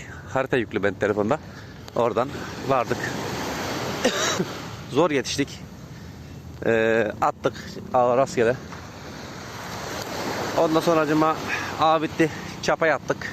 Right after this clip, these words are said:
İki tane de kayık vardı o çalışan. Çapaya attık. Ondan sonra, e, yarım saat bekledik. Hava karardı. İyice karardı. Işığı yakalım dedik. Işığı bir yaktık.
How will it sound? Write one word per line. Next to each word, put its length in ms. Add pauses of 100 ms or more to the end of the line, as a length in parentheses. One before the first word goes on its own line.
(160)
İki 140
tane 180
de 40
kayık 280
vardı 240
o 40
çalışan. 380 (1040)
Çapaya 360
attık. 200 (1400)
Ondan 260
sonra, 480
e, 200 (960)
yarım 160
saat 240
bekledik. 380
Hava 180
karardı. 380 (400)
İyice 240
karardı. 360 (720)
Işığı 160
yakalım 400
dedik. 180
Işığı 280
bir 40
yaktık. 320